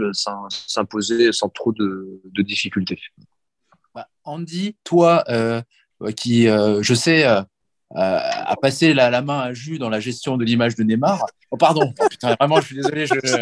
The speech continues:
Speaker 2: voilà. Euh, bah, je, je voulais, je voulais savoir, eh ben,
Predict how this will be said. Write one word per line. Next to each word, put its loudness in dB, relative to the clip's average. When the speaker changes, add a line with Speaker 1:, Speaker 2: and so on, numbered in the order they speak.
Speaker 2:
voilà. -6
Euh, 2
bah, 6
je, -6
je 0
voulais, 4
je -4
voulais 0
savoir, 2
eh -6
ben, 0